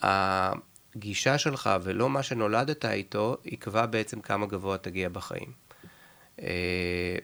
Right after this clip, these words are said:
וזה בעצם העניין פה. הגישה שלך, אם אתה באמת, אה, אה, בוא נחשוב רגע על מים. יש מים שפוגשות כרגע איזשהו קיר, או...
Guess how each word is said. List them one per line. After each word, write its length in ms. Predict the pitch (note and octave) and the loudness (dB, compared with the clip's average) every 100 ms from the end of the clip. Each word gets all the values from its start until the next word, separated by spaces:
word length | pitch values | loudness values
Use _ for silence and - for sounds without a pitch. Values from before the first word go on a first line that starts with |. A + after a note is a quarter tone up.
| - - - | -8 -20 -12
וזה 340 | G2+ G#2 G#2 C#3+ | -6 -2 2 2
בעצם 440 | D#3 D3 D#3 C3+ | 4 2 0 2
העניין 640 | A2 G2+ G2 G2+ G#2 G#2+ G#2+ | 2 4 2 0 0 -2 -2
פה. 200 | - - - _ _ | -8 -10 -10 _ _
הגישה 460 | F#2 F#2+ G#2 - C#3+ | -6 -4 0 2 2
שלך, 340 | D3 C3 - F2+ | 0 -2 0 0
אם 160 | F2+ F#2+ | 0 -4
אתה 220 | - A#2+ | -2 -2
באמת, 500 | A#2+ A2+ A2+ A2+ - | 0 0 0 -4 -4
אה, 160 | G#2+ G2+ G#2+ | -2 -2 -2
אה, 440 | F#2+ F#2 F#2 - - - - G#2+ | -2 0 -2 -4 -10 -18 -18 -2
בוא 120 | A#2+ | -2
נחשוב 320 | C#3 - B2 | 0 0 2
רגע 240 | A#2+ G#2+ | 2 4
על 100 | G2 | 2
מים. 360 | G2 G2 F2 F2 | 4 4 2 0
יש 220 | A2 - | -2 0
מים 220 | A#2 B2 | 2 2
שפוגשות 500 | A#2+ A2+ - - G#2+ | 0 -6 -8 -4 -4
כרגע 400 | - G2+ G2+ G#2 | -2 -2 0 0
איזשהו 420 | F#2+ G2+ - F#2+ F2+ | 0 -2 -4 -4 -6
קיר, 300 | - B2 C3+ | -2 0 2
או... 220 | G#2+ G2+ | 0 0